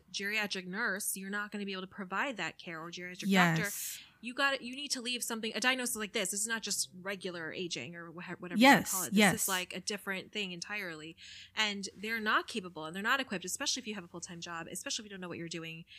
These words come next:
Speaker 1: in this scenario. And s-, you do need to consider something like a, a home or a, a special facility or at least in-home care, something.
Speaker 2: Yeah, something. I mean, in my case,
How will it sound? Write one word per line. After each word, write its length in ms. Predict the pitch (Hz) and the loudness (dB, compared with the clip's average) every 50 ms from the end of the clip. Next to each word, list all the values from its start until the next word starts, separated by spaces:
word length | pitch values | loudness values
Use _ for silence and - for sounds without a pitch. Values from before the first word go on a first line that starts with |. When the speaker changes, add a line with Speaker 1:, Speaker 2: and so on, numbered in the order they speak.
| - - - - | -18 -18 -16 -12
Speaker 1:
in 80 | 185 180 | -10 -8
this 140 | 175 170 | -6 -6
scenario. 600 | - - 180 175 170 175 170 170 165 170 170 170 - _ - | -6 -6 -8 -8 -8 -8 -10 -10 -10 -10 -12 -14 -16 _ -8
And 220 | 202 196 190 185 - - | -8 -6 -6 -8 -8 -8
s-, 140 | - - - - - | -8 -10 -10 -10 -14
you 260 | 185 190 196 196 196 185 | -16 -14 -12 -10 -10 -8
do 160 | 175 - 214 202 | -8 -8 -8 -8
need 160 | 208 202 190 | -8 -8 -10
to 80 | 190 | -10
consider 420 | - - 196 185 - 180 - 175 170 | -10 -8 -8 -6 -6 -6 -6 -8 -8
something 340 | 170 - 170 175 170 170 170 | -8 -8 -10 -12 -14 -14 -14
like 280 | 165 160 170 _ - _ _ _ _ _ _ _ _ - | -14 -16 -16 _ -20 _ _ _ _ _ _ _ _ -8
a, 100 | 180 180 175 175 - - | -8 -8 -8 -8 -10 -10
a 60 | - | -10
home 520 | 170 - - 185 175 175 170 175 175 175 - - | -10 -8 -8 -8 -10 -10 -12 -14 -14 -14 -14 -12
or 80 | 175 165 | -12 -12
a, 120 | 165 170 - _ | -12 -14 -14 _
a 40 | 175 | -8
special 320 | 165 - - 175 - 170 | -8 -8 -6 -6 -8 -6
facility 720 | - 170 165 - - 175 170 165 165 165 165 165 160 160 - - | -6 -6 -6 -4 -4 -6 -8 -8 -10 -10 -10 -10 -10 -10 -10 -12
or 440 | 175 170 160 156 156 156 160 165 - - | -12 -12 -10 -10 -10 -12 -12 -14 -16 -18
at 80 | 180 185 | -16 -14
least 240 | 165 165 - - - | -12 -8 -8 -8 -8
in-home 340 | 170 165 156 165 156 156 160 - | -8 -12 -12 -14 -14 -16 -16 -16
care, 280 | - 156 143 143 170 180 | -16 -16 -16 -16 -18 -16
something. 360 | - - 175 175 - - 190 190 | -16 -16 -16 -18 -18 -20 -12 0
Speaker 2:
Yeah, 360 | 269 233 320 370 311 202 196 | 4 6 6 8 8 6 4
something. 640 | 180 - - 240 240 247 240 - 180 170 165 170 170 | 2 2 4 4 4 4 4 4 4 4 4 4 6
I 100 | - 214 226 | 10 12 12
mean, 180 | 240 240 220 | 12 12 12
in 140 | 214 214 208 | 10 10 8
my 180 | 202 202 208 254 | 8 8 8 8
case, 360 | 262 - 240 220 208 - - | 8 8 8 8 8 6 2